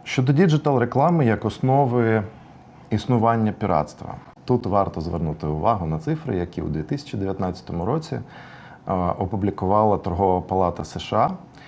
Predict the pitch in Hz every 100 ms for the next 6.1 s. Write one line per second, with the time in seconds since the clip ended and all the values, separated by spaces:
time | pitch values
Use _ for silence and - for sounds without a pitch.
0 | - - - - 165 101 131 127 135 117
1 | 117 113 143 143 - - 120 113 110 107
2 | 95 - 110 110 127 120 117 135 147 104
3 | 95 107 - 107 98 - 98 104 98 87
4 | - 92 90 87 82 - 92 98 - 90
5 | - 95 90 87 87 104 131 127 - 92